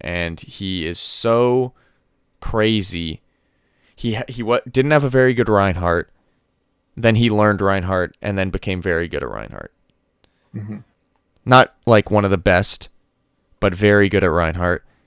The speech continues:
Speaker 1: And then he is, in my opinion, the best Winston.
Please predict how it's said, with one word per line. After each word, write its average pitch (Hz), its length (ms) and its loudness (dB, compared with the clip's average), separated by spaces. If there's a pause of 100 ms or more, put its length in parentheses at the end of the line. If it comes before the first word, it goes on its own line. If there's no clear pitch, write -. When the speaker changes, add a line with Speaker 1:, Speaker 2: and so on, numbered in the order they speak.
(160)
Speaker 1:
And 101 180 0
then 101 140 2
he 104 280 -4
is, 95 360 -4 (160)
in 113 120 -6
my 131 180 4
opinion, 98 460 -2 (880)
the 104 280 2
best 87 320 0
Winston. - 440 -14